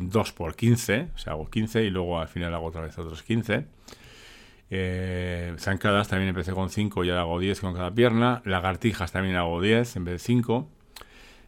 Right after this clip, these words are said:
Eh, bueno, puntillas, planchas, empecé con una, eh, y ahora hago dos por treinta segundos más o menos cada una. Más mancuernas hago siempre las mismas, que hago, que hago cien.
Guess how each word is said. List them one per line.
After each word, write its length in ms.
Eh, 200
bueno, 140
puntillas, 320
planchas, 500
empecé 260
con 120
una, 360
eh, 440
y 40
ahora 180
hago 320
dos 320
por 180
treinta 300
segundos 400
más 160
o 60
menos 180
cada 200
una. 340
Más 160
mancuernas 500
hago 180
siempre 460
las 160
mismas, 460
que 120
hago, 600
que 80
hago 180
cien. 440